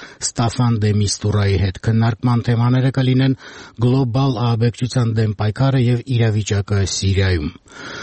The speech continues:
Ռուսաստանը մտադիր է վաճառել պետական Ռոսնեֆթ ընկերության մեկ հինգերորդը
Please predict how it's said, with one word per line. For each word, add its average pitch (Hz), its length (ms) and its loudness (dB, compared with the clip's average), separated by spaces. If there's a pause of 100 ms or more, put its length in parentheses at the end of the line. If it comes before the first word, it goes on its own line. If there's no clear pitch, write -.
(120)
Ռուսաստանը 180 640 0
մտադիր 170 420 0
է 160 80 2
վաճառել 143 560 2
պետական 139 500 0
Ռոսնեֆթ 131 680 0
ընկերության 117 600 0
մեկ 123 260 0
հինգերորդը 123 600 0